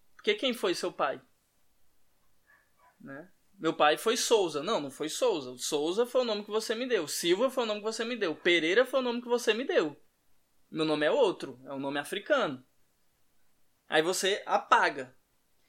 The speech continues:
E, ou seja, você apaga a memória. E a memória é o, é basilar pra construção de identidade.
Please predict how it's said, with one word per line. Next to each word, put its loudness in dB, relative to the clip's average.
E, -4
ou 0
seja, -2
você -4
apaga 0
a 2
memória. 0
E 4
a 8
memória 2
é 4
o, -2
é -4
basilar 6
pra 8
construção 0
de -4
identidade. -6